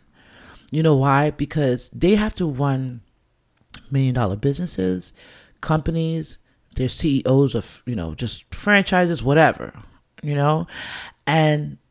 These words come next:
the last thing they wanna do is have a closet full of clothes that they have to sort through to figure out what they're wearing today. And the last thing they wanna do is have, like, eighty, hundred thousand cars, so they have to figure out which one they're driving this week. You know,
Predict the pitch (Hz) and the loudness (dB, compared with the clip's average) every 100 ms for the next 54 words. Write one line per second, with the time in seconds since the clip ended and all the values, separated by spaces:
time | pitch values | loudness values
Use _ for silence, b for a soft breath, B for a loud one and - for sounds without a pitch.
0 | _ _ _ _ _ _ 151 143 156 226 | _ _ _ _ _ _ 0 6 8 8
1 | 254 262 254 240 240 202 196 233 247 247 | 6 4 4 8 6 6 6 4 2 -4
2 | _ _ 175 185 165 160 - 180 190 208 | _ _ -2 0 0 -2 2 4 4 0
3 | 196 196 - 180 170 175 175 - B - | -2 -4 -2 0 2 2 0 -8 B -2
4 | 143 156 - - - 180 180 165 156 165 | 0 0 -2 -4 2 2 2 -2 0 0
5 | 151 143 151 143 143 139 131 120 101 - | 2 2 2 2 2 0 -4 -6 -6 -10
6 | _ B B B 107 120 160 202 202 196 | _ B B B 0 4 6 6 4 2
7 | 185 185 156 180 175 170 127 147 151 147 | 2 0 2 4 4 4 0 0 2 2
8 | 131 135 113 - _ _ _ - 185 208 | 2 0 0 -2 _ _ _ 2 6 6
9 | 165 185 175 175 165 170 170 - 170 160 | 6 2 0 2 4 4 2 0 6 8
10 | 156 160 156 B B B - 165 156 131 | 8 6 2 B B B 2 2 2 0
11 | 190 156 113 135 214 - 180 180 151 147 | 2 2 2 4 4 4 2 2 2 2
12 | 135 127 - 87 - - - _ _ _ | 2 0 -2 -4 -6 -16 -20 _ _ _
13 | _ _ _ _ _ 110 135 127 131 | _ _ _ _ _ -2 0 2 0